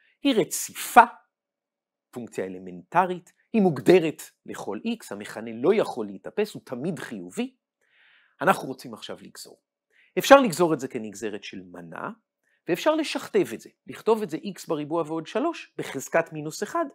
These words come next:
ולגזור כנגזרת של חזקה. בואו נעשה את זה. אז מה זה f תג?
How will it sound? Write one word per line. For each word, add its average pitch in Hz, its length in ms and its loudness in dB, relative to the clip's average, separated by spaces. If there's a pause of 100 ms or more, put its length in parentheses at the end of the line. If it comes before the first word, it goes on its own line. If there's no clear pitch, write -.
(280)
ולגזור 170 500 0
כנגזרת 110 580 -10
של 113 160 -12
חזקה. - 380 -10 (240)
בואו 185 180 4
נעשה 123 400 -8
את - 60 -20
זה. - 80 -20 (720)
אז 202 80 -4
מה 277 100 10
זה 262 100 6
f - 320 -2
תג? - 320 -10